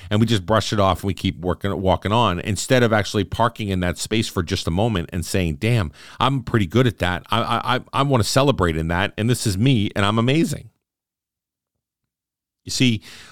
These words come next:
words matter. Words matter, encouragement matters, all these things matter. And the way you treat yourself is a direct reflection over the way you're gonna live your life.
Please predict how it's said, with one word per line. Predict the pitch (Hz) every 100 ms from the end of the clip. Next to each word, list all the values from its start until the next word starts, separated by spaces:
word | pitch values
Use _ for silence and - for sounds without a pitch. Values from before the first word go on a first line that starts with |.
| _
words | 117 156 120
matter. | 123 135 - - _ _ _ _ _ _ _ _ _
Words | 113 143 165 135
matter, | 147 139 139
encouragement | - - - 131 120 113 120
matters, | 113 107 107 107 98 - - _ _ -
all | 127 151
these | 156 120
things | - 120 95
matter. | 101 95 - 110 _ _ _ _ _ _ _ _
And | 110
the | 107
way | 131
you | 165
treat | 143 - 139
yourself | 127 - 90 82 - - _
is | 98
a | 107
direct | 95 101 104 117 -
reflection | 127 127 113 104 - 82 80 78 - -
over | 113 104
the | 101
way | 98 107
you're | 104 101
gonna | 101
live | 92 87
your | 87
life. | 82 52 - - -